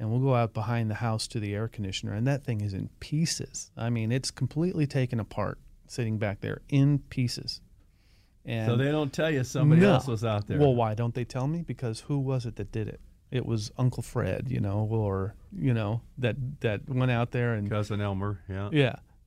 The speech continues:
Speaker 1: Uncle Fred took the thing apart and said, "I don't know from there. <laughs> You're on your own." So then they have to call someone like Daco
Speaker 2: Right.
Speaker 1: to come in and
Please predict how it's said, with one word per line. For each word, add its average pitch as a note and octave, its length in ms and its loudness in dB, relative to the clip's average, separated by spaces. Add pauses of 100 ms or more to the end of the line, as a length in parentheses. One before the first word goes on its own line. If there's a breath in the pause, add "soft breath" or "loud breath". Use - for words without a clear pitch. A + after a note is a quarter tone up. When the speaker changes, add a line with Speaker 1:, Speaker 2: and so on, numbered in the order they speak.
(160)
Speaker 1:
Uncle C3 220 0
Fred D#3+ 360 2
took - 280 -4
the B2 100 -4
thing A#2+ 200 -2
apart B2+ 600 0
and A#2 240 -2
said, A2+ 340 -2
"I A2+ 180 -2
don't A2+ 240 -4
know G2+ 320 -4
from A2 220 -2
there. G#2+ 320 0
<laughs> - 20 -6
You're A#2+ 200 0
on A#2+ 200 2
your B2 160 2
own." B2 260 2 (420 loud breath)
So B2 200 2
then C3+ 200 6
they C#3+ 80 6
have C3+ 200 2
to C3 60 -4
call G#2+ 220 -4
someone G#2 400 -6
like G2+ 280 -8 (160)
Daco G#2+ 600 -4 (100)
Speaker 2:
Right. F2 300 -8 (120)
Speaker 1:
to B2 100 -4
come A#2+ 240 2
in A2+ 260 4
and G#2 200 -2